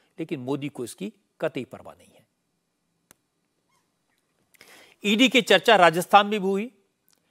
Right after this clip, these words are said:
ईडी ने राजस्थान कांग्रेस के अध्यक्ष गोविंद डोटासरा के दोनों बेटों को पेपर लीक घोटाले में पूछताछ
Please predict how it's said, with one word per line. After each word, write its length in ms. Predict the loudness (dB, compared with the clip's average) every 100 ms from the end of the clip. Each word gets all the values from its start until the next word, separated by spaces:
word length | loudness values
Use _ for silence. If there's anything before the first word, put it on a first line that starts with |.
| _ _ _
ईडी 260 | -4 -2 2
ने 120 | 4
राजस्थान 540 | 4 4 0 -2 -2 0
कांग्रेस 420 | 0 0 0 -2
के 100 | -2
अध्यक्ष 320 | 0 -2 -2 -18
गोविंद 400 | -8 -6 -4 -6
डोटासरा 480 | -2 0 0 0 0
के 140 | -2
दोनों 420 | -10 -4 -2 -2
बेटों 260 | -4 -6 -6
को 160 | -6
पेपर 400 | -6 -6 -6 -4
लीक 140 | -4 -8
घोटाले 420 | -8 -2 -2 -2
में 100 | -8 -12
पूछताछ 340 | -16 -6 -6